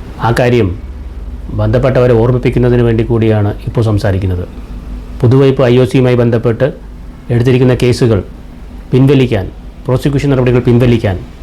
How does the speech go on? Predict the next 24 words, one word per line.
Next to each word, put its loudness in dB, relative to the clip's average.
അടിയന്തരമായ 2
നടപടികൾ 0
സർക്കാർ 0
കൈക്കൊള്ളണം. -4
ആ 0
കേസിൻ്റെ 4
പേരിൽ 4
നിരവധി 2
ആളുകൾക്ക് 2
ജോലി 4
സംബന്ധമായും 2
അല്ലാതെയും 2
ഒക്കെ 0
ബുദ്ധിമുട്ടുകൾ 2
ഉണ്ടായിട്ടുണ്ട്. -2
സ്ഥലത്തില്ലാത്ത 2
ആളുകളെ 4
പോലും 2
കേസിൽ 0
പ്രതിയാക്കിയ 2
സാഹചര്യങ്ങൾ 2
ഉണ്ടായിട്ടുണ്ട്. 0
സ്വകാര്യ 4
വീഡിയോഗ്രാഫർമാർ 2